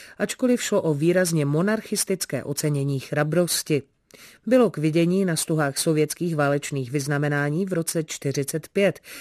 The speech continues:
takže není divu, že je dnes nosí lidé sympatizující se sovětskými i carskými časy,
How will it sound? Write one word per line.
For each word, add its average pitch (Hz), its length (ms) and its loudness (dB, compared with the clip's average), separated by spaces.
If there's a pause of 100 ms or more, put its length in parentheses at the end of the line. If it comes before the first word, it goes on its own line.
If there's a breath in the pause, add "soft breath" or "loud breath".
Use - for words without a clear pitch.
(160 loud breath)
takže 254 280 4
není 196 280 4
divu, 147 300 0
že 160 140 2
je 131 160 2
dnes 165 380 -2
nosí 151 440 -2
lidé 147 360 2 (320 loud breath)
sympatizující 214 920 0
se 139 180 -2
sovětskými 226 840 0
i 208 100 0
carskými 147 680 -2
časy, 175 400 2